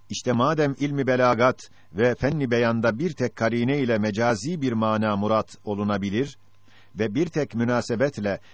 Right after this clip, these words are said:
bir mefhuma işaret bulunsa, o mefhum bir manayı işari olarak kabul edilir. Elbette zahir ve çok karinelerden ve emarelerden kat'ı nazar, yalnız bu iki yerde tam zeyillerin bulunduğu aynı makamda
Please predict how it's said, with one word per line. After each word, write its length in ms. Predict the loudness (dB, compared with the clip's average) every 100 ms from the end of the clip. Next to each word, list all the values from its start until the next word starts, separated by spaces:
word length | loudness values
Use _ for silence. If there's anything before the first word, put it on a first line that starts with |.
| -8
bir 120 | -4 0
mefhuma 580 | 0 -2 -2 -2 -2
işaret 560 | -4 -4 -2 0 -2 -4
bulunsa, 580 | -4 -2 -4 0 0 0 -12 -20 -16 -6
o 100 | -2
mefhum 480 | -2 -2 -4 -6 -4
bir 120 | -2
manayı 540 | 0 0 2 2 0
işari 520 | -2 -4 0 0 0 -2
olarak 460 | 0 0 -2 -4
kabul 240 | -4 -2 -2
edilir. 440 | -4 -8 -12 -16 -20 -20 -20 -20 -20 -4
Elbette 480 | -2 0 -2 -2 -4
zahir 460 | 2 2 2 0 -2
ve 120 | -2
çok 260 | -2 -6 -2
karinelerden 800 | -2 0 0 0 2 0 0
ve 60 | -2
emarelerden 840 | 0 0 2 2 2 0 0 0 -2
kat'ı 420 | -6 -6 -2 -2
nazar, 440 | 0 0 -2 -4 -20 -20 -20 -18
yalnız 500 | -4 -2 0 -2 -4
bu 140 | -6 -6
iki 200 | -6 -2
yerde 340 | 0 2 -2
tam 280 | -2 -4 -2
zeyillerin 640 | 0 0 0 0 0 0
bulunduğu 480 | 0 0 0 -2 -2
aynı 280 | -2 -2 -2
makamda 560 | -2 -2 -2 2 0